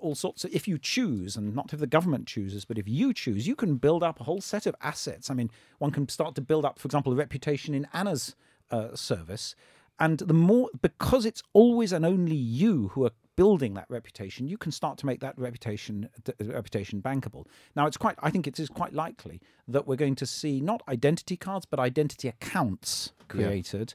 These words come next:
Speaker 2: Where
Speaker 1: And then
Speaker 2: everything's into a pot and linked in together.
Speaker 1: Correct.
Speaker 2: Yeah.
Speaker 1: Correct. And that's, that's coming. That's gonna make our lives, I think, a lot simpler.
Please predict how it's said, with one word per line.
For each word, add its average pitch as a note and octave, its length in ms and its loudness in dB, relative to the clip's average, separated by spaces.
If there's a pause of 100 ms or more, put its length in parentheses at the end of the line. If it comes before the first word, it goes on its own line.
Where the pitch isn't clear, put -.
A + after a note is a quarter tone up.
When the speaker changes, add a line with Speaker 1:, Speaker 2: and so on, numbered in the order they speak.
(140)
Speaker 2:
Where G2+ 120 4
Speaker 1:
And G#2+ 80 2
then B2+ 140 4
Speaker 2:
everything's G#2+ 360 -6
into G#2 280 -4
a F2 60 -2
pot - 360 -6
and F2 200 -8
linked F2 300 -8
in F2 120 -4
together. F2 520 -8
Speaker 1:
Correct. - 500 -8 (200)
Speaker 2:
Yeah. F2 80 -2
Speaker 1:
Correct. G2+ 240 -4
And A#2+ 120 -2
that's, C3+ 200 -2
that's D3 220 -2
coming. C#3 260 0
That's G#2+ 100 -4
gonna B2 140 0
make A#2 200 0
our A2+ 80 0
lives, A2+ 340 -2
I B2+ 60 -8
think, C3 180 -2
a G#2 40 -2
lot A2+ 200 -4
simpler. G3 520 -6